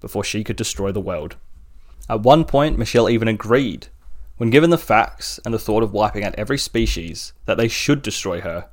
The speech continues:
but her father would not allow that, to the point where he had spent his savings, mortgage, and any other finances he could get together to buy the best lawyers around the world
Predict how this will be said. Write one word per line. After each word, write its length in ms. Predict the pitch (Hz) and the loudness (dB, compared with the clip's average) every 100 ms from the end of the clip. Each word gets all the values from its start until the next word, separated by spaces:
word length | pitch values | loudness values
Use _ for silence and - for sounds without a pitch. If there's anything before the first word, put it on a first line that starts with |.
| - - - - | -20 -20 -20 -12
but 120 | - | -2
her 80 | 117 | 0
father 280 | - 143 151 | 8 8 8
would 120 | 135 | 6
not 140 | 120 120 | 6 4
allow 260 | 110 95 | 4 2
that, 280 | 90 80 - - - - - - | -2 -8 -12 -18 -20 -20 -20 -18
to 120 | - 117 | -8 -6
the 80 | |
point 260 | - 135 143 | 0 2 4
where 100 | 131 | 2
he 140 | 120 | 2
had 100 | 120 | 0
spent 240 | - 117 104 | -2 -4 -4
his 120 | 104 | -6
savings, 720 | - 113 127 139 135 143 - | -2 0 0 0 -4 -6 -6
mortgage, 600 | 110 113 110 113 110 - | 0 2 2 0 -2 -6
and 120 | 110 101 | -8 -4
any 260 | 120 143 | 0 2
other 200 | 120 120 | 2 2
finances 640 | 117 107 98 98 95 107 - | 2 0 2 0 -4 -8 -8
he 100 | 107 | -6
could 180 | 117 | -4
get 200 | - 104 | -2 -4
together 420 | - 107 95 95 - - - - | -4 -4 -2 -4 -6 -14 -20 -8
to 100 | 107 | 0
buy 180 | 110 107 | 4 4
the 80 | |
best 380 | 101 110 120 - | 2 0 0 -2
lawyers 420 | 113 110 110 110 | 0 4 4 2
around 300 | - 98 113 | -2 -2 0
the 80 | 131 | 0
world 380 | 110 98 95 | 0 0 0